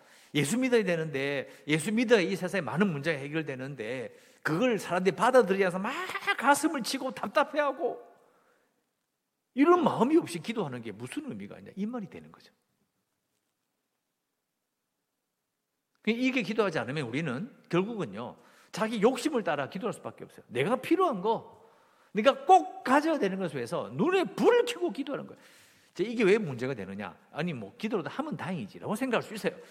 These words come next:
하지만 그렇게 눈에 불을 켜고, "하나님, 이게 필요합니다." 매달려서, 근데 그게 딱 얻어주셨어. 진짜 주시기도 하거든요. 근데 받고 난 다음에,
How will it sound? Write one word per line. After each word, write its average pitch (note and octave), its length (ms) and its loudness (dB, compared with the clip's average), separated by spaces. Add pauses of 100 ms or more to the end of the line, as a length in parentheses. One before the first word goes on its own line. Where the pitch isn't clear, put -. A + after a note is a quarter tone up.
하지만 A2+ 600 -2 (2000)
그렇게 C4+ 500 4
눈에 G#3+ 260 4
불을 G#3+ 240 0
켜고, F3+ 440 -6
"하나님, G#3 300 -4
이게 A3+ 200 -4
필요합니다." A3+ 480 -2
매달려서, C#3 520 -4
근데 - 160 -8
그게 G3 220 -2
딱 A3+ 140 -4 (880)
얻어주셨어. G#3+ 680 4
진짜 A#3 280 -4
주시기도 B3+ 420 -2
하거든요. A3 520 -2 (160)
근데 F3+ 280 -2
받고 C4 280 -6
난 C3 240 -6
다음에, G3 340 -2